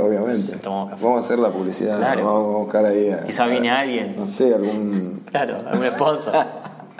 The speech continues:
Speaker 2: Bueno, espero que estés muy bien, vos, que hayas pasado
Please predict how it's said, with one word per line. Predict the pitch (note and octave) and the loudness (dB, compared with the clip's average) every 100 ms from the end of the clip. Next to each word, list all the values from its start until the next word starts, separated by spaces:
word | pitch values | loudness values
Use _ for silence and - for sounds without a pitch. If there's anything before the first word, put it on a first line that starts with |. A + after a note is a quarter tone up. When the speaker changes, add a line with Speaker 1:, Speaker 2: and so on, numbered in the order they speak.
| - - - D#3 F3 D#3+ - - - - - - - | -20 -20 -18 -12 -8 -6 -8 -10 -12 -14 -16 -20 -4
Speaker 2:
Bueno, | E3 D#3+ | 0 2
espero | - F#3+ F3+ | 2 2 2
que | |
estés | D#3+ F3 E3 | 2 0 0
muy | D#3+ | 2
bien, | D3+ G3+ C4 B3 - | 2 2 0 -4 -2
vos, | D3+ F#3 | 0 0
que | - B2+ | 2 0
hayas | B2 B2 | 0 -2
pasado | A2+ A2+ A#2+ A2+ G#2+ G2+ G2 | 0 0 2 2 2 0 -4